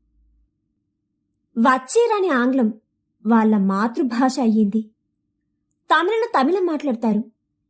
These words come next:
కన్నడిగులు కన్నడం మాట్లాడతారు. అదే మాయరోగమో, తెలుగు వాళ్ళు తెలుగులో మాట్లాడరు. నడమంత్రపు సీరంటే ఇదేనేమో. నాలుక్కి ఏబిసిలు తగిలించుకుని ఎంచక్కా వయ్యారాలు పోతూ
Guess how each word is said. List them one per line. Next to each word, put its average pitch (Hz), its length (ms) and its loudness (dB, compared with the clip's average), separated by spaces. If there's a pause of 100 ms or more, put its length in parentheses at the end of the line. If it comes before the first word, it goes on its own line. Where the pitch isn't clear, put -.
(240)
కన్నడిగులు 247 520 2
కన్నడం 285 500 0
మాట్లాడతారు. 233 560 -2 (1040)
అదే 247 240 0
మాయరోగమో, 381 640 0 (960)
తెలుగు 381 240 0
వాళ్ళు 480 260 0
తెలుగులో 349 280 0
మాట్లాడరు. 254 600 -2 (680)
నడమంత్రపు 440 600 0
సీరంటే 392 400 0
ఇదేనేమో. 262 640 0 (680)
నాలుక్కి 359 680 0
ఏబిసిలు 381 360 -2
తగిలించుకుని 285 760 -2 (420)
ఎంచక్కా 247 520 0
వయ్యారాలు 269 500 0
పోతూ 254 380 -2